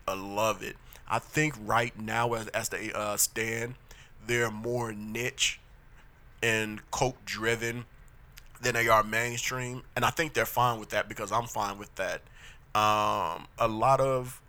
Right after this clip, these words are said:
uh, listeners aren't going to agree or follow with what they're doing right now. Basically, Conway told you on this last project,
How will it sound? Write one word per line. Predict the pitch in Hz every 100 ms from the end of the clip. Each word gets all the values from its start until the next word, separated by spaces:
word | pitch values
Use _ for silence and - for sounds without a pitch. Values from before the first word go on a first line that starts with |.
| 101
uh, | 107 107
listeners | 104 113 127 123 117 110 107 - - - -
aren't | 110 113 -
going | 110 110 110 107
to | - - 113 107 104 98 - - - -
agree | 110 107 - 117 123 123 117 110 -
or | 110
follow | - 123 120 113 110 107 101 - - - - -
with | 123 110
what | 110 113
they're | - 107
doing | 98 113 110 107
right | 101 107
now. | 107 104 - 107
Basically, | 135 151 131 117 113
Conway | - 131 123 117 110
told | - 117
you | 107
on |
this | 104 104
last | 110 107 -
project, | 117 113 98 110 -